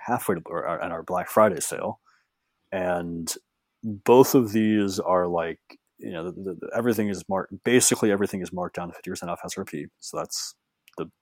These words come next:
main focus, but we have two surprise titles that we reveal as the sale goes live,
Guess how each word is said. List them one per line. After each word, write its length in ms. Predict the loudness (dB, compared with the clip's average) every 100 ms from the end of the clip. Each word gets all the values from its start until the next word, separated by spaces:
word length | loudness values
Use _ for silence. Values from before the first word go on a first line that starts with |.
| _
main 680 | -10 -8 -8 -8 -10 -12 -14
focus, 460 | -10 -10 -8 -12 -10
but 160 | -10 -8
we 120 | -10
have 260 | -8 -8 -8 -6
two 480 | -4 -2 -2 -4 -10 _ _ _ _ _ _
surprise 640 | -2 0 2 10 12 12 8
titles 500 | 4 4 4 2 0
that 180 | -2 -2
we 420 | -4 -6 -6 -8 -10 -14 _
reveal 800 | -10 -8 -6 -4 -2 0 -2 -6 _ _ _ _
as 240 | -6 -6 -6
the 80 | -6
sale 320 | -4 -2 -4
goes 260 | -6 -10
live, 640 | -6 -4 -2 -4 -6 -8